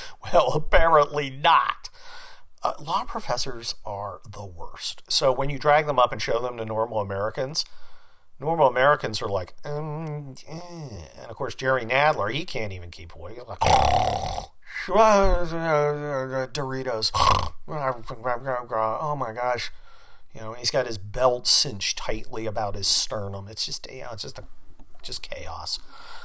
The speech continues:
So, anyway, we got that going. And it's just not going anywhere. Now,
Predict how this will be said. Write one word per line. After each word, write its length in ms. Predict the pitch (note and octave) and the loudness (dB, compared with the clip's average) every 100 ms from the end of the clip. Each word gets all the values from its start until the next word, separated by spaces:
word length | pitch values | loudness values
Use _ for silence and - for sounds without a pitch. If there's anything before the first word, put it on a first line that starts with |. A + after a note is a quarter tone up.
| - | -2
So, 260 | - - - - - - - | 4 4 2 -4 -10 -8 -6
anyway, 380 | C3+ G#2+ D#2 - - - - - - - - - G#2+ | -6 -6 -8 -12 -16 -16 -20 -20 -20 -20 -20 -16 4
we 140 | C3+ C#3+ | 6 8
got 260 | C#3 A#2 | 8 6
that 220 | A#2+ F2+ | 2 -2
going. 280 | - - - - | -6 -10 -10 -6
And 140 | C3+ | -2
it's 180 | D#3+ - | -2 0
just 160 | A3+ G#3+ | 0 0
not 180 | D#3+ | 0
going 240 | D#3 D3 B2 | 0 2 2
anywhere. 260 | C#3+ A#2+ | 2 2
Now, 140 | D3 | 0